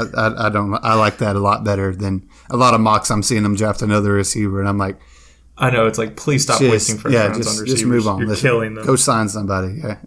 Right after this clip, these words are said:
Speaker 1: great, great concept there.
Speaker 2: Um, so the next one that we wanna talk about is players that we can't quit. Um, that, you know, so they may have, uh, they may have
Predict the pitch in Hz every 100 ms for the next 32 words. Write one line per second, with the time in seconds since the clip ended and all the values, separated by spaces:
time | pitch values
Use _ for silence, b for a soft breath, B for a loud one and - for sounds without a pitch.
0 | 104 107 - 120 110 - 143 117 - -
1 | 113 - - - 104 - - - B B
2 | B B B B B B B B B B
3 | B B B 135 139 139 139 147 139 139
4 | 147 147 - 139 139 135 131 127 120 131
5 | 120 117 110 131 127 120 120 113 110 -
6 | 123 120 - - 117 113 110 - - -
7 | 117 110 110 107 110 - 139 120 110 117
8 | 127 117 110 127 117 117 117 113 113 110
9 | 110 - b b b b b _ _ -
10 | - - 139 135 135 127 127 117 -